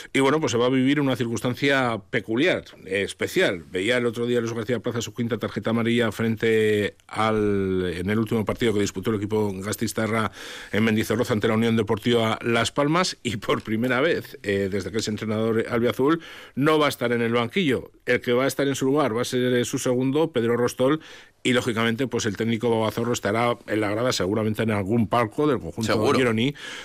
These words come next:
Speaker 1: pues, eh, como es lógico, siguiendo al equipo.
Speaker 2: Y ha vuelto a pedir perdón hoy Luis García Plaza, porque ha dicho que no estuvo a la altura de un entrenador de un equipo en la máxima categoría, que incluso, pues, se ha disculpado de los, eh, colegiados.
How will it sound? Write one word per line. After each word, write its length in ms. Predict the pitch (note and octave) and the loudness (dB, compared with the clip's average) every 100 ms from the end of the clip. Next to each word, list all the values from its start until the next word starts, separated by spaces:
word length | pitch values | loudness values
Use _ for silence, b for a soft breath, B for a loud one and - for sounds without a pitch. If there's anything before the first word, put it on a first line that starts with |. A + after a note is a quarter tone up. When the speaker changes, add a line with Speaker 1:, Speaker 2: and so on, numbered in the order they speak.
| B | B
Speaker 1:
pues, 260 | A#2 G2+ | 0 2
eh, 160 | G2+ F2 | 2 2
como 220 | F2+ F2+ | 0 -2
es 60 | G2+ | 0
lógico, 280 | G#2+ A2+ C#3 | -2 -2 -2
siguiendo 320 | F#2 G2+ F#2+ | 0 -2 -2
al 60 | |
equipo. 340 | E2+ D#3+ - - | -2 -2 -4 -4
Speaker 2:
Y 100 | A#2 | 0
ha 80 | A#2+ | 2
vuelto 320 | C3 C3+ C#3+ | 2 2 2
a 80 | C3+ | 2
pedir 340 | B2+ C3 C#3 B2+ | 2 2 0 -2
perdón 420 | D#3+ C3 A#2+ A#2 | -2 -2 -2 -2
hoy 120 | A2+ | -2
Luis 200 | A#2 B2 | -2 0
García 360 | B2+ A2+ B2+ A#2 | -2 0 0 0
Plaza, 320 | C3 B2+ E3+ | -2 -2 -4
porque 200 | B2 A2 | -4 -4
ha 20 | |
dicho 160 | B2 B2+ | -4 -4
que 80 | |
no 80 | B2 | -4
estuvo 460 | A#2 A#2+ A#2 A#2 - | -4 -6 -4 -4 -2
a 80 | B2 | -2
la 80 | B2 | -2
altura 320 | B2+ F#3 A2+ | -4 -2 -2
de 180 | G2+ A2+ | -2 -4
un 140 | A#2+ | -4
entrenador 480 | A#2 B2+ B2 B2+ A#2 | -4 -4 -2 -4 -4
de 140 | A#2+ | -4
un 80 | B2 | -4
equipo 240 | A#2+ A#2+ B2+ | -4 -2 0
en 40 | |
la 60 | B2+ | 2
máxima 440 | C3 - C3 B2 | 0 0 0 2
categoría, 480 | C3+ C3 B2+ C3 C3+ | 0 0 0 0 0
que 80 | B2+ | -2
incluso, 440 | A#2+ A#2 C3+ C#3+ B B | -2 -4 -2 -4 B B
pues, 160 | - G#2+ | -4 -4
se 180 | G#2+ A#2+ | -2 0
ha 60 | |
disculpado 580 | B2+ - B2 A2 B2 C3+ | 0 0 -2 2 2 2
de 100 | C3+ | 2
los, 280 | A#2+ G#2+ - | 0 0 -2
eh, 480 | G#2+ F#2+ F2+ F2+ F#2 | -2 -4 -8 -10 -2
colegiados. 800 | A#2+ A2+ A2 D3 A#2 E2+ - | 2 2 2 2 0 -2 -10